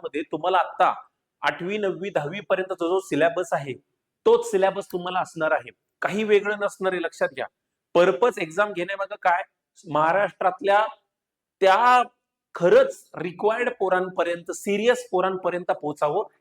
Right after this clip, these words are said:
या हेतूने आपण ही परीक्षा घेत आहे. या स्कॉलरशिप मधून जी मुलं पास होतील त्यांना पन्नास टक्के पर्यंत स्कॉलरशिप मिळू शकते. ही परीक्षा झाल्यानंतर क्लासेस ऑनलाइन स्वरूपात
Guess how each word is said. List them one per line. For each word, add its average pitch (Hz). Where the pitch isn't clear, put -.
या 170
हेतूने 170
आपण 156
ही 156
परीक्षा 139
घेत 127
आहे. 110
या 185
स्कॉलरशिप 196
मधून 196
जी 196
मुलं 196
पास 175
होतील 165
त्यांना 170
पन्नास 185
टक्के 190
पर्यंत 180
स्कॉलरशिप 156
मिळू 143
शकते. 135
ही 208
परीक्षा 196
झाल्यानंतर 175
क्लासेस 185
ऑनलाइन 175
स्वरूपात 185